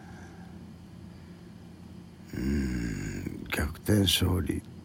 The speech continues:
うん。誰と当たるんですかね、今度。サバレンカですかね。えー、わかりませんけれども。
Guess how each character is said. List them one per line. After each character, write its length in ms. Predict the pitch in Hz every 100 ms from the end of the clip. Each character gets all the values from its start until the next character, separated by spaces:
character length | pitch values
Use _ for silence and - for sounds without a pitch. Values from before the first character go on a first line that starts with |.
| - - - - - - - - - - - - - - - - - - - - -
う 40 |
ん。 580 | - 57 53 - - - - - - - - - - - - - - - - - - -
誰 240 | - 294
と 160 | 311 269
当 60 |
た 160 | - 85
る 100 | 85
ん 80 | 76
で 80 | -
す 100 | -
か 120 | 69
ね、 200 | 78 87 -
今 300 | 82 69 57
度。 100 | -
サ 220 | - 76
バ 140 | 104
レ 100 | 139
ン 60 | 120
カ 120 | -
で 80 | 60
す 140 | -
か 140 | 65 73
ね。 200 | - - - - - - - - - - - - - - - - - - -
え 40 | 55 57 53 52 58 58 58 55 52 - 50 - - - - - - - - - - - - - -
ー、 40 |
わ 60 | 73
か 120 | 78
り 80 | 76
ま 140 | 73
せ 180 | 71 76
ん 100 | -
け 60 | -
れ 60 | -
ど 200 |
も。 40 | -